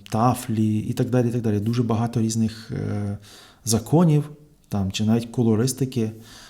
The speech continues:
е, по якій саме створюється певний стиль. Чому це є важливо? Це, напевно, важливо тому, що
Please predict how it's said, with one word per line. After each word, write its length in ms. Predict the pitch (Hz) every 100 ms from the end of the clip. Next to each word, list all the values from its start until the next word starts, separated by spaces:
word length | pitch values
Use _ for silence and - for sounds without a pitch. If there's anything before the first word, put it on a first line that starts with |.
| - - - -
е, 220 | 120 107
по 120 | 107 117
якій 560 | 110 - 139 139 - -
саме 320 | - - 123 113
створюється 600 | - 131 135 127 - 110
певний 500 | - 117 107 113 117
стиль. 320 | - 127 98 - - -
Чому 200 | - 180
це 140 | -
є 80 | 170
важливо? 440 | 127 120 98 90 - -
Це, 160 | - 160
напевно, 300 | 151 151 135
важливо 400 | 120 117 139 131
тому, 440 | 127 123 123 156
що 540 | 180 - 123 117 107